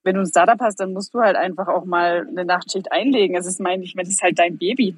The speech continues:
Also dafür gibst du halt schon irgendwie alles und, ähm,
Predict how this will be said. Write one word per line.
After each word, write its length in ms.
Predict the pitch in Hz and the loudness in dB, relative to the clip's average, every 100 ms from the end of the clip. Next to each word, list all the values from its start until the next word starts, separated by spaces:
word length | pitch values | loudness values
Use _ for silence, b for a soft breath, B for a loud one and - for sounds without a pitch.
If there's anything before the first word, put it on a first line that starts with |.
| - | -2
Also 260 | 165 170 165 | -2 0 2
dafür 240 | 196 233 | 2 2
gibst 260 | 214 208 269 | -2 0 4
du 60 | |
halt 240 | 277 214 220 | 4 4 2
schon 180 | 220 240 | -2 0
irgendwie 380 | 233 208 208 - | -2 -2 -2 -2
alles 420 | 156 277 247 196 | 0 2 2 0
und, 280 | 180 185 170 - | -8 -10 -6 -2
ähm, 380 | 180 180 175 | -2 -4 -14